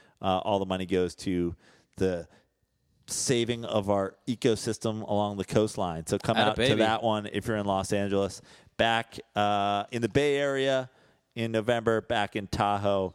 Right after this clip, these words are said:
Speaker 1: in December. Joe Prano dot com, uh, Joe Prano on Instagram, at Fix Your Life on Twitter. Laz, go.
Speaker 2: Uh,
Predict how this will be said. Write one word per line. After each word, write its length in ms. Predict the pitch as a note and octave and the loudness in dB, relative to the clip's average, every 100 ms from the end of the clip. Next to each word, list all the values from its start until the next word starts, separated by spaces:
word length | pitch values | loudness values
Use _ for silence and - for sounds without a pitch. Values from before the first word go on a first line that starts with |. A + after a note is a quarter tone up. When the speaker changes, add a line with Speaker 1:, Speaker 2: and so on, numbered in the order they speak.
| _ _ | _ _
Speaker 1:
in 100 | G2+ | -6
December. 480 | F#2+ - F#2 F2+ F2+ | -2 0 2 2 0
Joe 200 | - G2 | 0 0
Prano 300 | G2+ F#2 F2+ | 0 -2 0
dot 240 | F2 F2 | -2 -2
com, 500 | - G2 F#2 F#2 F2+ - - _ - | -2 0 0 -2 -6 -12 -20 _ -10
uh, 280 | F2+ F2 F2 | -4 -2 0
Joe 160 | G2 | 0
Prano 240 | F#2 G2+ F#2 | 0 -2 -4
on 100 | F#2 | -4
Instagram, 520 | G2 - G#2 G2 F#2 - | -6 -6 -6 -4 -6 -4
at 160 | G2 F#2+ | -4 -2
Fix 180 | G#2 | -4
Your 100 | - | 0
Life 140 | G#2 G2+ | -2 0
on 120 | G#2 | -2
Twitter. 320 | A#2 B2+ A#2+ - _ | 0 0 0 -4 _
Laz, 320 | - G#2+ F#2 - | -2 -2 -2 0
go. 220 | A#2+ - - - | 0 0 -6 -20
Speaker 2:
Uh, 40 | _ | _